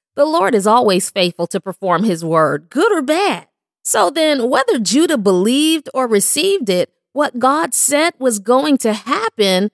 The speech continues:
was going to happen. His word is irrevocable. I love Romans three and three in the New American Standard Bible, which says, "What then? If some did not believe,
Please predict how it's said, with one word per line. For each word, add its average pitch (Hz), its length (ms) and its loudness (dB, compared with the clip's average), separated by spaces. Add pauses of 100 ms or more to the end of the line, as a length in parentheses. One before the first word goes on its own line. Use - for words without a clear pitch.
(140)
was 320 160 -4
going 269 300 0
to 330 120 -2
happen. 320 520 -4 (480)
His 311 260 -2
word 285 720 0
is 285 480 0
irrevocable. 240 1300 0 (140)
I 277 160 2
love 285 600 2
Romans 254 580 2
three 254 340 0
and 220 180 0
three 185 300 0
in 196 200 -2
the 196 80 2
New 214 220 2
American 202 480 0
Standard 185 500 -2
Bible, 170 360 0
which 180 180 -2
says, 160 480 0 (300)
"What 349 440 -2
then? 196 460 -2 (160)
If 320 160 -6
some 370 540 -2
did 294 260 -6
not 294 320 -4
believe, 262 640 0